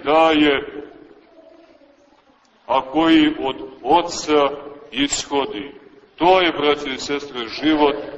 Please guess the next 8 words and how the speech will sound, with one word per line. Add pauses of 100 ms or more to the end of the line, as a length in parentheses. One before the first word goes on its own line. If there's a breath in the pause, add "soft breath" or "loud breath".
(200)
sve (100)
ostalo
je
kuga, (420)
sve
ostalo
je (160)
smrt.